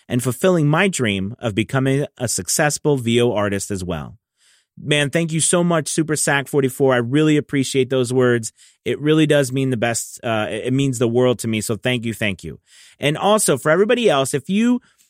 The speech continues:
if you feel so moved to go and leave a customer review, um, on, uh, iTunes, that's where you, that's where you, uh, you need to go to leave the review. It really helps the podcast and gets fine so we can join the community, or,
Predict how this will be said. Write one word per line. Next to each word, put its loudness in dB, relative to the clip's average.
if 0
you 6
feel 4
so 2
moved 0
to 2
go 2
and 2
leave 0
a 0
customer -2
review, 2
um, -2
on, 0
uh, -4
iTunes, -2
that's 0
where 0
you, -2
that's -6
where 0
you, 0
uh, -2
you 0
need -2
to -4
go 2
to 2
leave 2
the -2
review. 0
It 0
really 4
helps -2
the -4
podcast -2
and -4
gets -4
fine 0
so -4
we 0
can -4
join 0
the -2
community, -2
or, 0